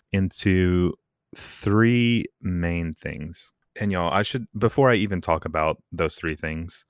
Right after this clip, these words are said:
I'm just gonna talk about the, the great debate. Y'all, we have this huge debate that always comes up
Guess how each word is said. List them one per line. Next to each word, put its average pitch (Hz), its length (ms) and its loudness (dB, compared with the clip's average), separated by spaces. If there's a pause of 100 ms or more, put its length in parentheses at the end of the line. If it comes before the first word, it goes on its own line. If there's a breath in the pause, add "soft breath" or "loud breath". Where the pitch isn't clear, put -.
(120)
I'm 101 180 4
just 127 160 -4
gonna 131 160 2
talk 104 240 0
about 90 480 0
the, 95 320 -2
the 95 180 -4
great 90 460 0
debate. 78 640 -4
Y'all, 85 180 2
we 98 80 2
have 123 180 4
this 127 140 2
huge 104 320 -2
debate 87 320 0
that 87 140 -2
always 85 340 2
comes 82 300 -8
up 78 160 -4